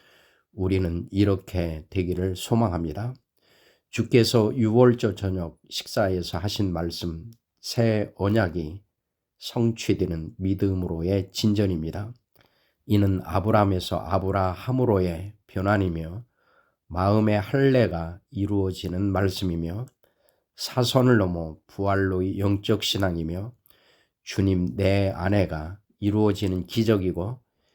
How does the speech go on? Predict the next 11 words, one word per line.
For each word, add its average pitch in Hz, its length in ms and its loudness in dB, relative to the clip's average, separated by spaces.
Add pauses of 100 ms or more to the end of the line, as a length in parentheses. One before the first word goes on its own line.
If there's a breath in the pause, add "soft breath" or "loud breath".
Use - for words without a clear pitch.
(260)
진리 117 440 6
안에서 90 600 -2 (100)
참 117 400 -6
자유함으로 92 800 -2 (280)
다가서는 87 640 -6
길이자 92 600 -2 (540)
하나님 104 560 2
나라를 87 560 -4
유업으로 104 640 0
받는 92 440 -2
이들의 95 520 -2